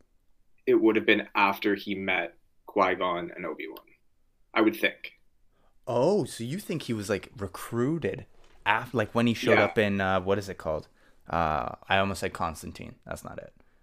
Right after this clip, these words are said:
Speaker 2: Um, oh, I'm blanking. What's the planet called with all the people on it?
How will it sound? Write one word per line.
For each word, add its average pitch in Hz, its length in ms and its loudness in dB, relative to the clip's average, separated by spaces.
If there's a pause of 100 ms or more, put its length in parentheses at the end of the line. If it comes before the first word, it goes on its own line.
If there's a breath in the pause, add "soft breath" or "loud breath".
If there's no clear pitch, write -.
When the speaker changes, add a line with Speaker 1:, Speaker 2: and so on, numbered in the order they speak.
(160)
Speaker 2:
Um, - 380 -16 (1300)
oh, 101 300 4
I'm 90 180 0
blanking. 87 460 -4
What's 98 180 -2
the - 80 -2
planet 95 380 -2
called 82 300 -4 (220)
with - 160 -8
all 95 140 4
the 85 80 -8
people 87 320 -6
on 82 180 -2
it? 85 120 -6